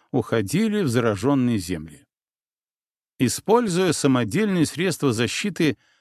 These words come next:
они искали необходимые ресурсы для выживания. В основном — продукты длительного хранения и медицину. Но первый выход они сделали в местный отдел полиции.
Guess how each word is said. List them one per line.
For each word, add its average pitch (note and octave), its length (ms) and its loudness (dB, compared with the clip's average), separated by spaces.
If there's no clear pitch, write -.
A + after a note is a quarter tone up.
они F#3+ 320 2
искали F3 500 0
необходимые C#3 720 0
ресурсы C3+ 600 -2
для A2+ 180 2
выживания. E2+ 680 -4
В A2+ 100 0
основном — A#2+ 760 0
продукты D3 600 0
длительного C#3 520 0
хранения D#3+ 720 0
и D3+ 160 2
медицину. A#2+ 720 -2
Но A2 220 2
первый G3 460 2
выход F3+ 540 0
они D#3+ 400 2
сделали E3 720 0
в G2+ 180 -4
местный C#3+ 540 0
отдел A#2+ 340 0
полиции. F#2 720 -4